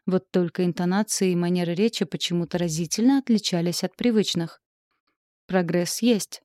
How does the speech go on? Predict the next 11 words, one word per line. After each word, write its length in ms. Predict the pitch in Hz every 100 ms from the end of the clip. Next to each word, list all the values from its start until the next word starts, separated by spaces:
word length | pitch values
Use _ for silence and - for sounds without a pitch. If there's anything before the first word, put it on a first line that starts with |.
| -
Доктор 460 | 208 196 - 185
Зарн 380 | 170 202 226 240
утверждает, 640 | 208 170 180 165 170 202 -
что 180 | -
нам 140 | 190 170
просто 360 | 175 220 -
нужно 300 | 185 170 175
подождать", 580 | 165 180 214 196 196 - _ _ _ -
заискивающе 1000 | 226 208 180 208 - 208 180 175 - 190
убеждала 480 | 170 180 156 185 185
мама. 340 | 185 180 180